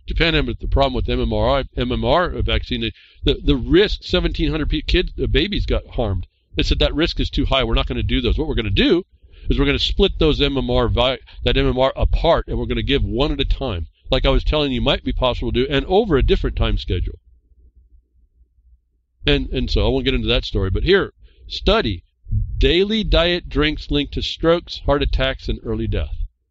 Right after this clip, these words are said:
Bad news for those who have been chugging diet sodas under the belief that they're healthier than regular sodas. C N N reports that a new study from no less an authority than the American Heart Association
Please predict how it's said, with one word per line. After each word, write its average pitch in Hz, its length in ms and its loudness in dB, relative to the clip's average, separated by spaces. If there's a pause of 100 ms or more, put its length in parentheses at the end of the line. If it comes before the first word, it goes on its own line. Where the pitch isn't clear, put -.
(1600)
Bad 165 240 2
news 170 260 2
for 147 140 0
those 143 200 4
who - 60 -2
have 131 80 0
been 127 120 -2
chugging 131 440 0
diet 127 240 0
sodas 123 340 0
under 113 200 0
the 110 80 -4
belief 113 300 0
that 110 120 -6
they're 110 140 0
healthier 117 500 0 (240)
than 110 180 0
regular 113 420 2
sodas. 104 460 -2
C 120 200 -2
N 110 80 2
N 117 100 -2
reports 127 400 0
that 107 140 0
a 101 60 2
new 110 180 -2
study 156 420 0 (380)
from 110 200 2
no 127 200 4
less 123 340 2
an 120 80 -2
authority 120 400 0
than 110 100 -4
the 110 60 2
American 110 380 4
Heart 160 180 4
Association 139 760 0